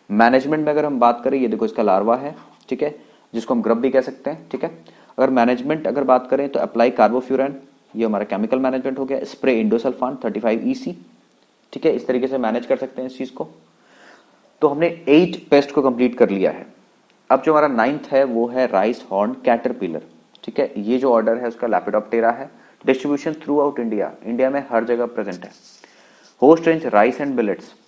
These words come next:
ठीक है, Damage symptom, the larva of this butterfly feeds on the leaf blade of rice।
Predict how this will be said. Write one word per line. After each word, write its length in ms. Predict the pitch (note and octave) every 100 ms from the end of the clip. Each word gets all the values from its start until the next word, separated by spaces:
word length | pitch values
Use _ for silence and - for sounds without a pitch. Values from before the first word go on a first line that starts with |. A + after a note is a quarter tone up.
| _ _ -
ठीक 140 | C3
है, 60 | C#3+
Damage 320 | A#2 A#2 D3
symptom, 380 | D3+ D3 D3+ D3+
the 80 | B2+
larva 560 | G#2+ G#2+ A#2+ C#3 D3 D3
of 100 | A#2+ A2
this 100 | C3 B2+ -
butterfly 420 | B2 A2+ A#2 A#2 -
feeds 220 | C#3 C#3
on 240 | - A#2 A2+
the 140 | C#3 D3+ - - -
leaf 300 | A#2+ C#3 F3 - -
blade 220 | B2 A2+
of 80 | A2
rice। 240 | - D#2